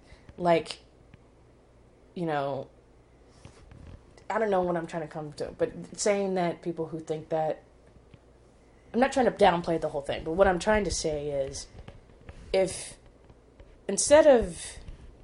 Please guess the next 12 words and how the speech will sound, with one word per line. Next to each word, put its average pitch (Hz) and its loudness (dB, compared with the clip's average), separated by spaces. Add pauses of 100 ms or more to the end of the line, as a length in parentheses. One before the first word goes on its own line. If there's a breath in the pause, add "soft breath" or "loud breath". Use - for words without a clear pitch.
(640)
writing 175 4
it 160 -2
off 165 -2
the 160 -4
whole 151 -6
time 156 -8
and 156 -10
writing 165 -2
off 156 -8
my 160 -6
behavior 160 -4
as 151 -10